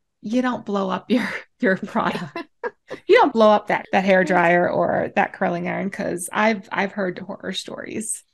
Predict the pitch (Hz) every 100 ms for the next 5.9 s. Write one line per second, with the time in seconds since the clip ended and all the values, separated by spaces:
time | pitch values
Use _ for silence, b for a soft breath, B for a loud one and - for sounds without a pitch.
0 | _ _ - 185 151 143 180 - _ _
1 | - 180 - 147 - 165 175 - 190 -
2 | 285 349 294 214 208 202 - - 196 202
3 | 196 180 185 180 165 - - _ _ -
4 | 185 185 190 180 170 165 - 185 180 175
5 | 170 - 165 - 185 - 156 - -